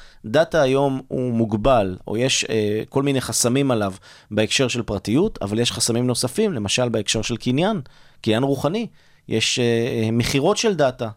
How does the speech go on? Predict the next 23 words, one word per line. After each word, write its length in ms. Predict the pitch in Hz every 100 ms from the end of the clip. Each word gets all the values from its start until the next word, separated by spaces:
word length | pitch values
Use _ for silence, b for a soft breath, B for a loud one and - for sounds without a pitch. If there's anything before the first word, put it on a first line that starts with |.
| _
מאגר, 680 | - 117 110 104 120 143 131
מאגרי 460 | 117 113 113 135 220
דאטה 280 | 208 165
שאתה 140 | 135 135
צריך 200 | - 117
לרכוש. 460 | 123 117 127 - - B B B
לא 100 | 117
כל 180 | 120 147
חברה 340 | 127 117 123 131
ולא 180 | 120 123
כל 100 | 127
סטארט-אפ 400 | - 127 120 117
יכול 200 | 117 123
לעשות 320 | 117 - 214
את 100 | 202
זה. 140 | 104 98 B B B
וכמובן, 540 | 107 110 120 123 208 208
חלק 300 | 151 170 180
מהדאטה 460 | 151 147 208 202
גם 140 | 143 127
מוגבל 340 | 120 110 143
מבחינה 340 | 143 - 131
חוזית. 480 | 135 143 131 196 -